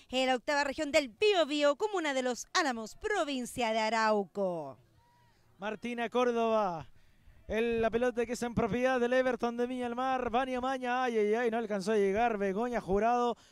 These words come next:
Speaker 2: Lo cierto es que va a haber lateral defensivo favorable para las árabes cuando, cuando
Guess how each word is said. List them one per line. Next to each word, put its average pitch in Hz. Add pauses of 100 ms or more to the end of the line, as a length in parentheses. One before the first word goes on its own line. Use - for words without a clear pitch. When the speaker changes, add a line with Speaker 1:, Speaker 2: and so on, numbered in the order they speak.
(100)
Speaker 2:
Lo 202
cierto 233
es 220
que 220
va 233
a 233
haber 262 (280)
lateral 254
defensivo 254
favorable 254
para 247
las 233
árabes 240
cuando, 226
cuando 220